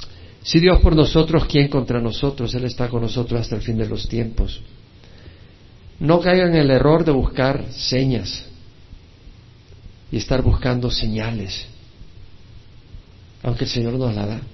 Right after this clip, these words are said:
Le mencionaba al grupo del viernes de oración que Dios me había dado una palabra profética desde Cuba mientras yo estaba en Costa Rica.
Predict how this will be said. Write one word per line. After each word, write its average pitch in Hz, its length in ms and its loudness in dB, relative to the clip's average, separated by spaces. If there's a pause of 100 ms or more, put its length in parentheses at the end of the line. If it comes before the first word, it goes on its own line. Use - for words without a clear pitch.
(960)
Le 127 100 -2
mencionaba 117 480 -2
al 120 140 -6
grupo 120 340 2
del 107 160 -2
viernes 117 420 -4
de 113 100 -2
oración 107 360 -4
que 123 140 -6
Dios 127 160 -2
me 147 80 -2
había 120 140 -2
dado 113 160 -2
una 113 180 -4
palabra 110 360 -4
profética 107 680 0
desde 95 280 -8
Cuba 117 380 -6
mientras 95 340 -4
yo - 60 -2
estaba 101 300 0
en 92 80 -8
Costa 98 340 -10
Rica. 120 380 -10